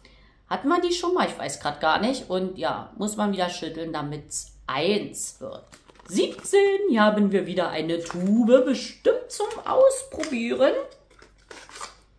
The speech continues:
Fußpflegecreme, oh yeah. Genau, dreißig Milliliter. Ja, haben wir wieder Meeresschlick-Extrakt, ne? Ähm, Melissenduft ist auch mit dabei. Okay. Eine Fußcreme,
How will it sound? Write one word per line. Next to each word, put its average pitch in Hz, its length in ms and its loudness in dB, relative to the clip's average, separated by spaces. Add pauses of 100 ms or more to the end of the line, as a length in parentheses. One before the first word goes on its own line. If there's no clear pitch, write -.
(720)
Fußpflegecreme, 185 1300 2
oh 208 280 4
yeah. 151 720 -2 (640)
Genau, 208 300 -2
dreißig 254 680 4
Milliliter. 254 1120 2
Ja, 202 440 2
haben 196 140 0
wir 185 140 -2
wieder 185 200 2
Meeresschlick-Extrakt, - 1200 -8
ne? - 240 -10 (680)
Ähm, 208 260 8
Melissenduft 196 760 2
ist - 180 -10
auch 214 220 -2
mit 175 180 -6
dabei. 185 580 2
Okay. 156 440 -4 (840)
Eine 156 280 0
Fußcreme, 294 600 -4